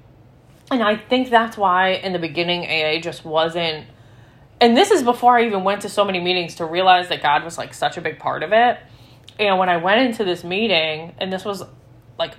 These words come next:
probably a month or two ago now, it was so much about God.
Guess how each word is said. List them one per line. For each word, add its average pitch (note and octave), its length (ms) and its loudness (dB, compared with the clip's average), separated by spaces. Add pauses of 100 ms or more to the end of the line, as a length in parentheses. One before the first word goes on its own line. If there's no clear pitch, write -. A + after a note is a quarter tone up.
(120)
probably F#3+ 280 -2
a E3+ 40 0
month D3 300 -8
or B2 80 -8
two F#3+ 180 -10
ago C#3+ 220 -6
now, F#2 420 -6 (1400)
it G3 120 -6
was F#3+ 220 -6
so F3+ 600 2
much E3+ 380 -2
about D3 440 -2
God. - 380 -6